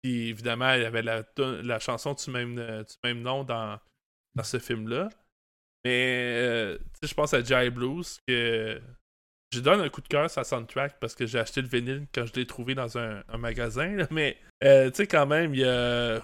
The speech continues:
Wooden Heart. Euh, puis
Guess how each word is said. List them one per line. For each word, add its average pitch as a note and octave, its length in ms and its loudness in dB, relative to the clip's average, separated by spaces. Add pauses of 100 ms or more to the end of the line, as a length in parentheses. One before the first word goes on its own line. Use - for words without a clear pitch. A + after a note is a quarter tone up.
Wooden C3 420 4
Heart. B2 480 -2 (220)
Euh, A2 840 0 (440)
puis - 180 -12